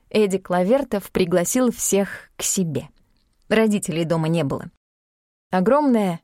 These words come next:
мрачноватая квартира на Смоленке Элю поразила.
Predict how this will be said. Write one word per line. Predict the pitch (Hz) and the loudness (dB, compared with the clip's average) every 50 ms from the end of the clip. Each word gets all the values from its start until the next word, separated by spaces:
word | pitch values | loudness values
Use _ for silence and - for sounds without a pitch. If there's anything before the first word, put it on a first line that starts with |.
| _ - | _ -2
мрачноватая | 190 185 175 170 - - - 185 180 202 233 247 240 196 185 | 0 0 0 -2 -4 -4 -2 -2 0 2 0 0 0 0 -2
квартира | 185 - 170 165 165 - - 226 240 240 220 | -2 -2 -4 -4 -4 -4 -2 -2 0 2 2
на | 185 175 175 | 2 0 -2
Смоленке | - - 190 175 175 175 208 269 302 285 262 - - 254 220 - - - - - _ _ _ - | -2 0 0 0 2 2 2 2 2 2 0 0 0 0 0 0 -4 -18 -20 -20 _ _ _ -2
Элю | - 196 208 208 190 185 | 0 2 2 2 2 0
поразила. | 190 - 190 190 190 190 180 156 151 143 - 147 151 | 0 0 0 2 2 0 0 -2 -4 -6 -8 -8 -12